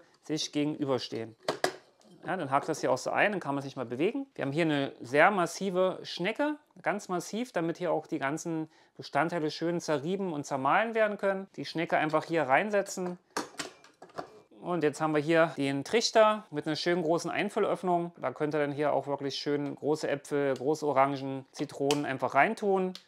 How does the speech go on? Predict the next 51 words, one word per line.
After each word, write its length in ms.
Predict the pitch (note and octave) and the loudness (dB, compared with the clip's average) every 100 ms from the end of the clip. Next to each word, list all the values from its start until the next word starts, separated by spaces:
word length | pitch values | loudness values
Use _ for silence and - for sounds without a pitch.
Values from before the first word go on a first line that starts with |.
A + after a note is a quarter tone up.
| _ | _
Und 160 | - C#3 | -10 -4
hier 100 | D3+ | 0
habt 120 | E3+ | 2
ihr 60 | E3 | 2
nochmal 160 | D3 | 0
eine 80 | C#3+ | -2
kleine 320 | - C3 F#3+ | 4 4 4
Öffnung. 440 | F3 F#3+ G#3+ A3 A3 _ | 0 -2 -4 -6 -8 _
Hier 160 | - D3+ | -4 0
könnt 220 | D#3+ D#3+ | 2 2
ihr 60 | |
also 160 | C#3+ D3 | 2 0
zum 140 | D#3+ | -2
Beispiel 280 | D3 D3 C#3 | -4 -4 -6
Stangensellerie 540 | - D#3 E3+ E3 D#3+ D#3 | 0 0 2 0 2 0
oder 120 | C#3+ | 0
Karotten 360 | C#3 A#2 - | 0 0 0
reintun. 500 | D#3+ D3 D3 C#3+ C#3+ - | 0 0 -2 -6 -8 -6
Genau, 180 | D3 A2+ | -4 -4
und 120 | A2+ | -2
hier 120 | D#3+ | 2
haben 80 | D#3+ | 2
wir 60 | C#3+ | 4
auch 80 | |
nochmal 220 | D#3+ D#3 C#3+ | 2 2 0
einen 80 | |
roten 260 | C3+ D3 D3 | 2 0 0
Punkt 300 | F3+ B3+ C4+ | -2 -2 4
drauf. 300 | A#3 A#3+ - - | 8 8 4 -8
Und 240 | D#3 E3 | -4 2
der 120 | D#3 | 4
rote 240 | D3 F3+ F#3 | 4 4 2
Punkt 300 | E3 F3+ E3+ | 0 -2 0
muss 180 | E3+ - | -4 0
auch 180 | D#3+ F3 | 0 2
wieder 140 | D#3+ | 0
mit 180 | D#3 - | 0 -2
diesen 200 | F3 F3+ | -4 0
roten 300 | D3+ E3 D#3+ | 2 4 4
Punkten 360 | - E3 - D#3 | 4 -2 -2 0
hier 260 | D#3+ D#3 - - - - - | 2 6 6 4 0 -16 -6
übereinstimmen, 760 | C#3 A2+ C#3+ A#3+ - A#3 A3 G#3+ E4+ - - | 0 4 4 2 2 2 2 -2 -2 -2 -6
was 140 | C#3 | -4
jetzt 180 | C#3+ C3+ | -4 -4
der 80 | C3 | -4
Fall 220 | - D#3 | 0 2
ist. 280 | E3 - - - - - | 2 0 -6 -8 -8 -8
Dann 160 | C#3+ | -4
dreht 240 | C3+ D#3 F3 | 2 2 4
ihr 100 | D#3+ | 4
einfach 480 | D3 D#3+ D#3 D3+ | 4 4 4 4